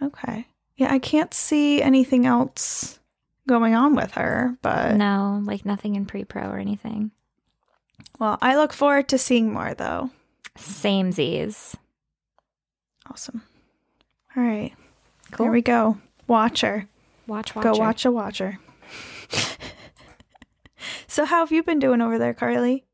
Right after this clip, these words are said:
Speaker 2: I've been good. I've been busy. This week
Speaker 1: Yeah.
Speaker 2: was crazy. Um, I've been watching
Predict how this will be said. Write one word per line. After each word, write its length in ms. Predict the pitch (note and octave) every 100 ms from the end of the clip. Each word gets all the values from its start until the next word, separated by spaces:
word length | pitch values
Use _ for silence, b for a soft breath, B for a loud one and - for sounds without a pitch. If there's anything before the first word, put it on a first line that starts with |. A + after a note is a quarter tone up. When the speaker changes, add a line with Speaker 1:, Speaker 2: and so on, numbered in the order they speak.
| _ _ _ _ -
Speaker 2:
I've 180 | D4
been 220 | D4 B3+ C#4
good. 300 | G#3+ A3 F#3
I've 120 | A3+
been 180 | A3+ G#3+
busy. 680 | G#3+ G#3 G#3+ G#3+ G#3+ G#3+ G#3 B B
This 220 | A3+ A3
week 120 | - G#3+
Speaker 1:
Yeah. 60 |
Speaker 2:
was 160 | G#3 G#3+
crazy. 880 | - G#3 G3+ G3+ G#3 G3+ G3+ G#3 G#3+ B B B
Um, 260 | G#3+ G#3 G3+ -
I've 180 | A3+
been 200 | C4 C4+
watching 520 | G3+ F#3 F#3 C#4 D4+